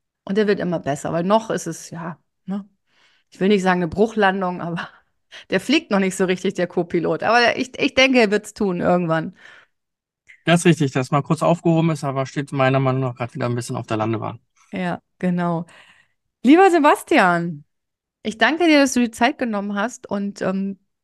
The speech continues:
Speaker 1: ja, so offen warst, darüber zu sprechen, dass du mit K I deine Beiträge schreibst, weil viele tun's und reden nicht drüber. Also vielen Dank für die Offenheit und ich wünsche dir jetzt einen schönen Tag.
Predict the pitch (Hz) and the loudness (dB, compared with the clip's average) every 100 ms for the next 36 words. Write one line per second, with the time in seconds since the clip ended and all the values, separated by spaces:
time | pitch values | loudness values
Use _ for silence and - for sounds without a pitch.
0 | _ 185 190 185 202 - 247 214 220 220 | _ 0 2 2 0 0 0 4 2 2
1 | 190 202 202 - 190 - - 185 262 269 | -4 -2 -2 -4 -10 -8 -4 -4 -2 -2
2 | 208 - 202 202 196 190 196 190 - 180 | -4 -4 -6 -2 -4 -4 -6 -8 -8 -6
3 | 165 190 226 349 _ - 185 170 165 - | -4 -2 -2 -4 _ -6 -2 0 0 -2
4 | - - - 311 - - _ - _ - | -4 -6 -6 -8 -8 -12 _ -20 _ -6
5 | 180 170 - 196 180 175 - - 220 294 | -4 -4 -4 -2 2 2 0 -4 0 0
6 | 359 - 175 170 180 254 311 - 247 277 | -4 -8 -8 -2 -2 0 -4 -4 -2 0
7 | 403 415 _ _ - - _ _ _ 180 | -2 -4 _ _ -20 -20 _ _ _ -10
8 | 180 - 208 202 185 196 202 165 - - | -10 -4 0 0 -2 -4 -4 0 0 -2
9 | 277 269 262 262 - 202 196 - - _ | -2 0 -2 -4 -8 -8 -8 -12 -20 _
10 | _ _ _ - - 185 175 214 202 196 | _ _ _ -20 -12 -10 -8 -6 -6 -6
11 | - 226 233 233 226 339 240 - | -10 -6 -4 -4 -2 -4 -4 -8